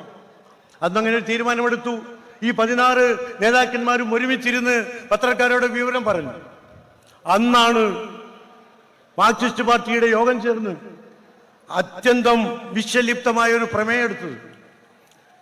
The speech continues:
നമ്മുടെ ഈ തീരുമാനം പുറത്തു വന്നപ്പോ മാർക്സിസ്റ്റ് പാർട്ടിയുടെ സെക്രട്ടേറിയറ്റ് കൂടിയിട്ട് ഒരു തീരുമാനമെടുക്കുക, ആ തീരുമാനം വാർത്താക്കുറിപ്പായി പത്രങ്ങളിലെത്തുക, അത് പത്രങ്ങൾ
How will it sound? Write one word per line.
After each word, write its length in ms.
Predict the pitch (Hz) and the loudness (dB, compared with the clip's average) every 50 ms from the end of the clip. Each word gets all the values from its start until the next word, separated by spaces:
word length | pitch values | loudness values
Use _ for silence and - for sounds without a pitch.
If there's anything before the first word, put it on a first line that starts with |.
| _ _ - | _ _ 0
നമ്മുടെ 240 | 196 240 254 262 262 262 | 2 4 4 6 4 4
ഈ 20 | 262 - 233 | 2 2 0
തീരുമാനം 420 | 262 269 269 262 269 262 262 247 208 | 0 2 2 4 2 2 2 2 2
പുറത്തു 280 | 254 269 254 262 269 262 | 2 2 2 0 0 0
വന്നപ്പോ 340 | 254 254 262 - - 269 285 311 370 277 294 - - 277 294 - - - - - 180 190 | 0 0 0 0 4 6 6 6 4 2 -4 -8 -10 -12 -16 -16 -18 -20 -12 -4 2 2
മാർക്സിസ്റ്റ് 400 | 220 277 226 269 254 - 254 254 | 4 4 2 0 -4 -2 0 2
പാർട്ടിയുടെ 400 | 269 269 - 247 254 262 262 254 - 233 | 2 2 2 2 2 2 2 2 2 0
സെക്രട്ടേറിയറ്റ് 520 | 240 - 269 220 208 262 269 269 269 269 220 | 0 0 -2 -2 0 2 2 2 0 -2 -6
കൂടിയിട്ട് 300 | 254 262 269 269 247 254 269 | -6 -4 -4 -4 -4 -2 -4
ഒരു 80 | 254 220 - | -4 -4 -6
തീരുമാനമെടുക്കുക, 680 | 226 269 277 277 294 294 285 285 269 262 - - 180 143 - - 170 - - - - - - - - 220 | -6 -6 -2 -2 -2 0 0 0 0 0 -2 -4 -4 -6 -6 -10 -18 -20 -20 -20 -20 -20 -8 0 2 4
ആ 40 | 254 247 - 226 | 4 4 4 2
തീരുമാനം 540 | 262 269 269 262 262 262 262 254 262 254 226 196 | 2 2 4 4 4 4 6 4 4 2 2 4
വാർത്താക്കുറിപ്പായി 800 | 214 233 262 - - 277 269 208 240 254 262 202 269 262 269 269 262 247 | 4 4 4 4 4 2 2 2 2 0 0 2 2 2 2 2 0 0
പത്രങ്ങളിലെത്തുക, 720 | 240 240 269 269 269 269 269 269 277 269 269 247 202 165 - - - - - - - - - - _ _ - - 180 | -2 0 2 2 2 2 4 2 2 2 0 -2 -4 -4 -6 -10 -18 -18 -20 -20 -20 -20 -20 -20 _ _ -6 -2 -2
അത് 80 | 202 226 208 226 | 0 0 0 -2
പത്രങ്ങൾ 340 | 226 233 247 247 240 240 | -2 -2 -2 -2 -2 -2